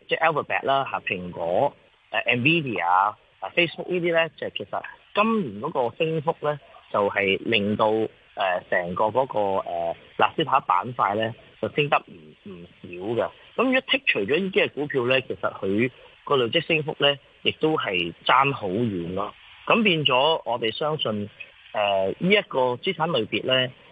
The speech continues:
呃，升得太-，有升得有啲急嘅，但係升完之後呢，個底都係打得比較實啊。噉變咗一方面呢，我覺得，呃，有幾方面啦。首先我哋如果一個 balance 嘅 portfolio 呢，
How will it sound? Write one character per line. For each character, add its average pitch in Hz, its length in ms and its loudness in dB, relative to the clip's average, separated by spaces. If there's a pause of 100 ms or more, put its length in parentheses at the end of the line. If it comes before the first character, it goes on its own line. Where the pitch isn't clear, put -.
(140)
呃， 104 260 2
升 180 100 4
得 185 100 4
太-， - 240 -4
有 143 160 2 (100)
升 220 140 0
得 220 80 4
有 160 80 4
啲 143 100 -2
急 - 420 -4
嘅， 92 40 -4 (360)
但 147 120 4
係 - 80 -20
升 240 140 2
完 117 140 0
之 196 180 0
後 120 240 2
呢， 156 180 2 (280)
個 151 140 2
底 135 380 2
都 202 80 2
係 165 60 2
打 113 120 4
得 156 80 2
比 151 80 0
較 127 120 2 (120)
實 123 120 0 (100)
啊。 104 200 -2 (260)
噉 220 140 2
變 214 140 2
咗 196 220 4
一 202 120 -8
方 214 200 2
面 147 200 0
呢， 165 260 0 (340)
我 147 120 0
覺 143 140 -6
得， 185 160 0 (220)
呃， 98 520 2
有 143 140 2
幾 151 180 0
方 185 160 0
面 135 160 -2
啦。 147 180 -2
首 131 120 -2
先 165 180 -2
我 127 120 -2
哋 95 180 0
如 92 100 -4
果 160 180 2
一 175 80 -2
個 139 100 -2
balance 143 460 2 (140)
嘅 120 140 -8
portfolio 117 640 -4
呢， 113 200 -2